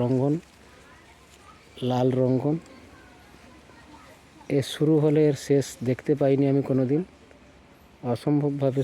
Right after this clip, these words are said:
সুন্দর সুন্দর। তো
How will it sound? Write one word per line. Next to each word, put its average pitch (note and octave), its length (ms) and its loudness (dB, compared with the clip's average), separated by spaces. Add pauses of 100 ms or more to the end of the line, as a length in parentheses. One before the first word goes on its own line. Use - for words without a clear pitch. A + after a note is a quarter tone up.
সুন্দর B2 280 0 (100)
সুন্দর। C3 280 -2 (3000)
তো - 60 -8